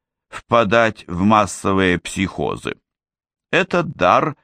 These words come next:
наверное, является компенсацией малой одарённости немцев в том,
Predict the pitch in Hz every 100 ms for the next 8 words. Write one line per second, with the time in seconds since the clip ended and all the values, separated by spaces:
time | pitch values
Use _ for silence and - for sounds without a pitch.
0 | _ _ _ _ _ - 107 95 123 175
1 | 175 147 120 113 123 120 117 - 123 117
2 | - 117 107 113 104 113 92 - - 78
3 | 80 78 71 _ _ 76 95 95 87 85
4 | 82 78 80 82 80 80 80 - 78 80
5 | 80 76 - 80 - - - - 160 131
6 | 82